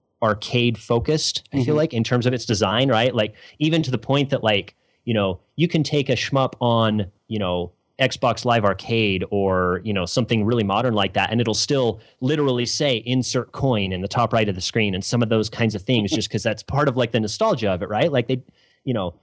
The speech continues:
Speaker 1: it, it'll be games that were never even on an arcade, and they'll put "insert coin" up there because it's fucking cool. Um, but we wanted to try and do some stuff that feels a little bit less like we're trying to make a, a throwback to eighties shmups and feels a little bit more like we're making a shmup in two thousand fifteen. So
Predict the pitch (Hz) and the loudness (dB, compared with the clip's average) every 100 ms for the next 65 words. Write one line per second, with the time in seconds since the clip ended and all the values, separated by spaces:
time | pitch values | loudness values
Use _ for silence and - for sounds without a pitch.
0 | _ - 175 185 190 175 190 160 170 160 | _ -2 0 0 0 0 0 2 0 2
1 | 170 160 156 151 208 202 117 107 110 101 | 2 2 2 2 2 0 0 -2 -2 -4
2 | 107 120 - 156 151 170 - 185 131 107 | 0 0 0 -2 0 -2 0 0 2 2
3 | 101 95 - 110 104 - _ 135 165 143 | 0 0 0 -2 -2 -12 _ -2 -2 -2
4 | 156 92 - _ _ _ 117 117 117 110 | 0 0 -6 _ _ _ 0 2 2 0
5 | 110 104 _ _ _ _ _ 156 147 143 | -2 -6 _ _ _ _ _ 0 0 2
6 | 196 220 202 139 - 175 160 139 135 139 | 2 2 2 0 0 2 2 2 0 0
7 | 120 - 143 - - - 123 147 139 - | 0 0 -2 -2 -8 -4 0 2 0 -4
8 | - - 131 139 131 - 117 127 - 139 | -6 -2 2 2 0 0 0 0 0 -2
9 | 127 127 131 123 127 120 107 90 107 - | 0 -2 -2 0 0 2 0 -2 -6 -2
10 | 123 117 113 - 113 101 110 110 127 139 | 0 2 0 -2 -2 -2 0 0 2 0
11 | - - - 135 135 - 117 110 127 117 | -4 -12 -4 0 0 0 -2 0 0 0
12 | 120 107 - 110 107 104 110 107 104 104 | 2 2 2 2 2 2 0 0 0 -2
13 | - 107 101 107 98 90 107 107 107 95 | 0 0 2 2 2 0 0 0 0 -2
14 | 98 - 87 82 113 | -4 -2 -4 0 -2